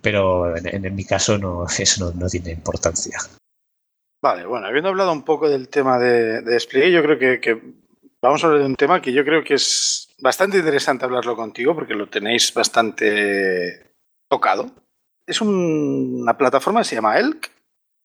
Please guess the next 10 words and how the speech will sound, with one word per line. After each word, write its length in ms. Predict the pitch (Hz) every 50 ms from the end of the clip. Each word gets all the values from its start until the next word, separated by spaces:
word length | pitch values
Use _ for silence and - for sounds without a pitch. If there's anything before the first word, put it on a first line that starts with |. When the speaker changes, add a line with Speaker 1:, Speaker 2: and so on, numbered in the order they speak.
| _ -
Speaker 2:
y 80 | 143 160
es 100 | 165 190
un 100 | 190 170
sistema 580 | - 170 151 - - - 170 180 202 202 185
de 1400 | 156 147 156 170 180 180 180 165 160 147 143 135 127 123 123 117 117 113 110 107 110 104 101 101 104 104 - _ _ _
centralización 760 | - - 151 139 117 135 127 127 123 - 147 - - 190 175
de 80 | 143 107
logs, 320 | 87 82 78 80 - -
podríamos 420 | - - 98 98 98 98 98 98 92
decir. 440 | 92 - - 85 - - _ _